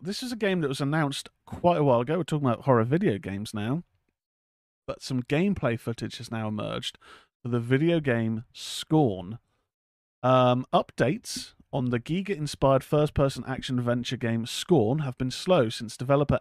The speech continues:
Ebb Software announced the game's new release date last December. That was until YouTuber, uh, Psyche One posted a new gameplay video for Scorn, which immediately hits home for fans of Alien. Now,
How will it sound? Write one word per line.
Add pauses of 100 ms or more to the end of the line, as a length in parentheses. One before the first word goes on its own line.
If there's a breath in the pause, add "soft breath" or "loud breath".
Ebb
Software (340 soft breath)
announced
the
game's
new
release
date (220)
last
December. (360 loud breath)
That
was
until
YouTuber, (560 soft breath)
uh,
Psyche
One
posted
a
new
gameplay
video
for
Scorn,
which
immediately
hits
home
for
fans
of
Alien. (640 loud breath)
Now,